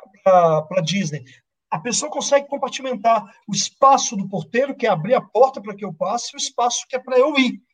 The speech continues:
Eu passo pela porta que o porteiro abre pra eu ir pra Disney. Essa dicotomia que a classe média pensa que existe, que ela acha que consegue viajar e desfrutar tudo que a classe, que a elite realmente consegue,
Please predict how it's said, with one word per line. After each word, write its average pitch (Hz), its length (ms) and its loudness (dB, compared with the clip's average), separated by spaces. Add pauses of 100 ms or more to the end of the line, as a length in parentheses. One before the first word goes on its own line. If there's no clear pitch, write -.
(140)
Eu 165 240 -16
passo 247 340 4
pela 233 240 -6
porta 220 300 -8
que 202 80 -14
o 196 40 -16
porteiro 196 300 -12
abre 240 300 0
pra 294 140 -6
eu 269 60 -6
ir 269 60 -10
pra 269 160 -4
Disney. 196 280 -6 (420)
Essa 220 280 -2
dicotomia 208 1300 2 (760)
que - 100 -20
a - 20 -14
classe 202 320 0
média 185 260 6 (420)
pensa - 520 -6 (840)
que - 140 -8
existe, 165 680 -4 (760)
que 208 60 2
ela 190 240 6
acha 269 480 4
que 160 140 -14
consegue 170 560 -2
viajar 156 600 0
e 175 40 0
desfrutar 160 500 -8 (140)
tudo 226 360 0
que 170 120 -4
a 165 100 -2
classe, 170 400 -8
que - 100 -2
a 175 60 2
elite 185 380 -2
realmente 190 500 0
consegue, 175 640 -8